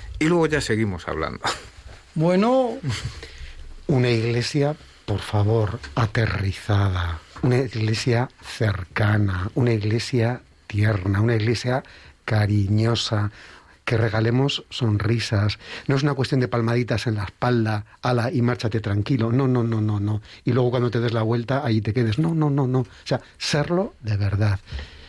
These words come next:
Speaker 3: Re-, porque la gente está deseando, y sobre todo una iglesia que, por favor,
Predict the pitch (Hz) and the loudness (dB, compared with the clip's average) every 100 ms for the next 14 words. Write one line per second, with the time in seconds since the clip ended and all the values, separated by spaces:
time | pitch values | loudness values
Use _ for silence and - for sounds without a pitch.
0 | - - - - - - 113 117 - 156 | -12 -4 -4 -4 -8 -4 0 0 2 0
1 | 160 139 - 131 - - - 120 110 - | 0 -2 -2 -4 -4 -14 -8 -4 -2 0
2 | 117 165 202 240 - _ _ _ _ _ | 2 2 2 -2 -4 _ _ _ _ _
3 | - - 117 107 127 151 123 131 135 165 | -4 -2 0 0 0 0 0 0 0 -2
4 | 135 113 113 104 110 117 | -2 -4 -2 0 0 0